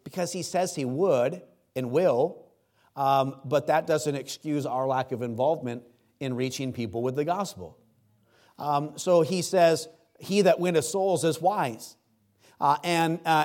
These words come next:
and he talks about, "He that goeth forth bearing precious seed doubtless shall come again rejoicing." Uh, and, and he's promised blessings to it. He uses us. He could have had the rocks cry out. Uh, but he's chosen you and I, and he's given the commission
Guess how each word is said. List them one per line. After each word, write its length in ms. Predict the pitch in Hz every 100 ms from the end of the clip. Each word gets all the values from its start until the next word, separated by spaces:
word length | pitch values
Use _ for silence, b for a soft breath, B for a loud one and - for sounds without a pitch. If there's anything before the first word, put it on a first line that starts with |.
| 156
and 140 | 165
he 80 | 160
talks 280 | 170 175 -
about, 420 | 170 170 - -
"He 160 | 156 185
that 160 | 185
goeth 240 | 151 175 -
forth 240 | 175 165
bearing 200 | 170 175
precious 460 | 175 175 170 151 -
seed 460 | 208 202 175 -
doubtless 340 | 156 170 190 175
shall 180 | 175 147
come 180 | 180
again 240 | 180 185 190
rejoicing." 580 | 190 170 208 233 131 110 B B B
Uh, 140 | 156 151
and, 320 | 180 180 170 170
and 160 | 175 160
he's 260 | 165 156
promised 560 | - - 165 202 165 135
blessings 520 | 160 180 - 170 151
to 180 | - 220
it. 180 | 208 B B
He 180 | - 175
uses 440 | 170 180 170 160 202
us. 220 | 208 -
He 100 | 143
could 180 | 165 170
have 80 |
had 140 | 160 151
the 80 | 147
rocks 260 | 151 156
cry 240 | - 123 104
out. 200 | 85 - _ _ _ _ _ _ b b b -
Uh, 280 | 123 123 -
but 200 | 135 131
he's 260 | 139 131
chosen 640 | - 151 143 143 135 127 135
you 220 | 127 143
and 100 | 160
I, 200 | 127 127
and 100 | 127
he's 140 | 127 -
given 260 | 139 131
the 80 | 123
commission 520 | 120 120 139 147 131